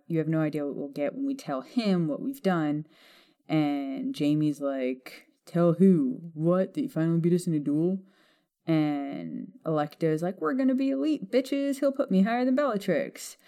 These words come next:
And then all of a sudden, everybody's like, "Oh shit, they brought up Bellatrix. This is probably some bad fucking news."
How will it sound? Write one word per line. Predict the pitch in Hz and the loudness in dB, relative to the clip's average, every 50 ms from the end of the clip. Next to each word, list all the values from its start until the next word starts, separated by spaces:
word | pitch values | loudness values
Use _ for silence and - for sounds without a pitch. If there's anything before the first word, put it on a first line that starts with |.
| - _ _ - | -20 _ _ -6
And | - 160 | 0 2
then | 165 170 | 4 4
all | 165 156 | 4 4
of | 151 | 2
a | 151 | 0
sudden, | 147 - 165 156 156 | -2 0 0 2 2
everybody's | 147 147 151 143 151 147 143 135 | 2 0 -2 -2 -2 -4 -2 -2
like, | 135 127 - - | -4 -6 -2 0
"Oh | - 156 156 | 2 2 2
shit, | 151 - - - 208 185 - - | 2 0 -4 -2 -2 -2 0 0
they | - 180 | 0 0
brought | 180 156 151 147 151 | 0 2 0 0 0
up | 170 170 170 | 0 -2 -2
Bellatrix. | - 214 202 180 156 156 - 135 110 - - - | -2 0 0 0 0 -2 -4 -6 -6 -6 -8 -12
This | - 196 - | -16 -12 -10
is | 165 | -10
probably | 147 - 143 143 156 165 170 175 180 | -8 -6 -4 -2 -2 0 0 0 0
some | 180 190 185 160 | 2 0 0 0
bad | - - 127 156 175 170 - | 0 -2 -4 -4 -4 -4 -4
fucking | - 190 202 196 247 - | -4 -4 -4 -6 -10 -8
news." | 226 247 254 220 165 139 131 - - | -6 -6 -4 -2 -2 -2 -2 -4 -6